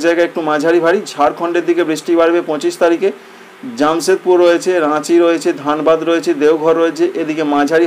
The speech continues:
হালকা মাঝারি বৃষ্টি হবে। পূর্ব বর্ধমান এবং নদিয়া, মুর্শিদাবাদের দিকে মাঝারি,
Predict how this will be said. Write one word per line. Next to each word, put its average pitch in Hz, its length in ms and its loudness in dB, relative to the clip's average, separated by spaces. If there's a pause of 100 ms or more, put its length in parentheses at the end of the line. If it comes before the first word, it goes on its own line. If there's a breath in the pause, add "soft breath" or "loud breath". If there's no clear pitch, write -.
হালকা 147 220 0
মাঝারি 160 380 -2
বৃষ্টি 165 280 -4
হবে। 170 140 2 (460 loud breath)
পূর্ব 170 200 4 (140)
বর্ধমান 185 420 -2 (140)
এবং 151 120 0 (120)
নদিয়া, 170 280 2 (100)
মুর্শিদাবাদের 170 640 0
দিকে 170 140 0 (100)
মাঝারি, 160 320 0